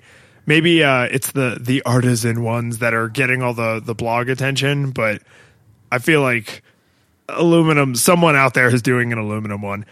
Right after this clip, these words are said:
And so, uh, one other thing I wanna say about this I-, ikea thing that I think is just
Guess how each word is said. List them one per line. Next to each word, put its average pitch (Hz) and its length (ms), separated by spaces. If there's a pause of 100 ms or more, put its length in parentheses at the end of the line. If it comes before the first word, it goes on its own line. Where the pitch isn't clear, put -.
(380)
And 151 320
so, 170 220
uh, 147 120
one 156 240
other 180 180
thing 151 220
I - 20
wanna 139 140
say 139 160
about 127 200
this 120 160
I-, 120 200
ikea 123 460
thing 107 320 (260)
that 107 340
I 143 140
think 139 240
is 117 160
just - 320